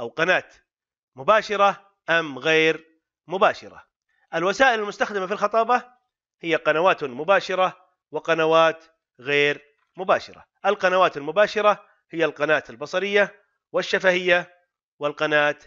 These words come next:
الجسدية. أما القنوات غير المباشرة فهي الراديو والتلفاز،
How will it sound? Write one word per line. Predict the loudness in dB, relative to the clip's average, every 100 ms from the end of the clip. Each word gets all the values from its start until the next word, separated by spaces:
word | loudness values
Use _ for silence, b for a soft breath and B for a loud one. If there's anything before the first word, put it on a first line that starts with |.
| _ -10
الجسدية. | -8 -6 -8 -12 -10 -10 -8 -10 -14 -20 _ _ b b b
أما | -2 0 -4
القنوات | -4 -6 0 2 0 -2
غير | -2 -2
المباشرة | -4 0 0 0 0 0 -2 _ _ -8
فهي | -6 -2
الراديو | 0 2 0 -2 -10
والتلفاز، | -12 -12 -6 0 0 0